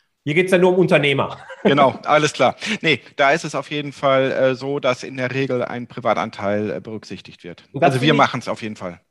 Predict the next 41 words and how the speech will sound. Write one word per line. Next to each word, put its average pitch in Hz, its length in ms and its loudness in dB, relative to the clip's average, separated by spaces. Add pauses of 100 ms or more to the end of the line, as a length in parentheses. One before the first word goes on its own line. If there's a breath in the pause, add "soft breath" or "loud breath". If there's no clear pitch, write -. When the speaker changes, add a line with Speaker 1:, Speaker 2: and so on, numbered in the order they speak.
(120)
Speaker 1:
Und 165 140 0
das 196 160 2
finde 208 220 2
ich - 120 -2
spannend, 151 560 -2
lieber 226 320 -2
Ingo, 233 680 -2
weil 151 260 0
am 175 140 0
Ende 165 280 -2
zahle 180 220 -2
ich 175 60 -4
doch 156 100 -4
mittlerweile 156 480 0
in 147 160 -4
der 135 160 2
Regel 170 260 2
eine 131 120 0
Flatrate. 131 600 -6
Also 117 160 -4
in 131 120 0
den 127 180 0
allermeisten 135 640 0
Verträgen, 147 440 -2
die 143 80 -4
da 135 160 2
so 135 60 -2
laufen, 135 400 0
Speaker 2:
Mhm. 127 320 -6
Speaker 1:
ist 156 140 0
es 151 80 -4
doch 151 180 2
eine 135 120 2
Flatrate. 135 520 -2
Das - 160 -10
heißt, 131 240 2
es 131 80 -10
ist - 80 -6
doch 135 120 -2
völlig 202 440 -2
unerheblich, 170 840 -2